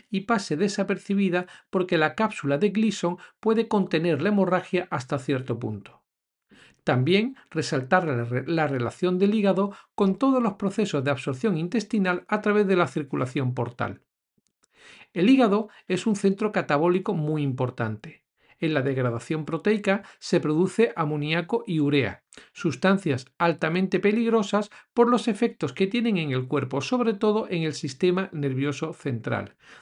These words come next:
De ahí que los pacientes con cirrosis deben tener un estrecho control del consumo proteico para no entrar en la llamada encefalopatía hepática.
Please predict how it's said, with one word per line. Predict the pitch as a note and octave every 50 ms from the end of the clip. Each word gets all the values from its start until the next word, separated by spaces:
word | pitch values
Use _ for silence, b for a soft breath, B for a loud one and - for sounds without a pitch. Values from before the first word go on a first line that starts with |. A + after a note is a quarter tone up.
| B _
De | - C3+ D3 C#3
ahí | D#3+ F3+ F3
que | - - C#3
los | B2 B2 -
pacientes | - - A#2 - - E3+ E3+ D#3 C#3+ - -
con | - D#3 D#3 D3+
cirrosis | - F#3 F3 E3 F#3 G3+ G3 - G3 G3+ G#3+ - B B B B B -
deben | F3 E3+ F3+ F3 E3+
tener | F3 F#3+ G3 G#3 F#3+ G3+ -
un | F#3+ F3 F#3 F3+
estrecho | - - - F3+ E3 F#3 F#3 F#3 - - F#3+
control | - F#3 E3+ D#3+ - G3 G#3 F#3+ D3+
del | B2 B2 B2 B2
consumo | B2 B2 B2 - - D#3 E3 F#3 F#3
proteico | - G3 G#3 G3 G#3 G#3 G#3 G3+ - F#3+ F#3+ F#3+ B B B B
para | - F#3+ G3+ G3+ G#3+
no | G#3 G#3+ A3
entrar | G#3+ G3 G3+ - A3+ G#3+ G3 -
en | - D#3+ F3
la | G3 G#3
llamada | G3 G#3 F#3+ F#3+ F#3+ F#3 F#3+ F#3 -
encefalopatía | - E3 D#3 - - F#3 - - F3 D#3 D#3 C3+ D3+ C#3+ B2 D#3 D3+ D3 - - -
hepática. | - C#3 B2 B2+ A#2 B2 - - - - - -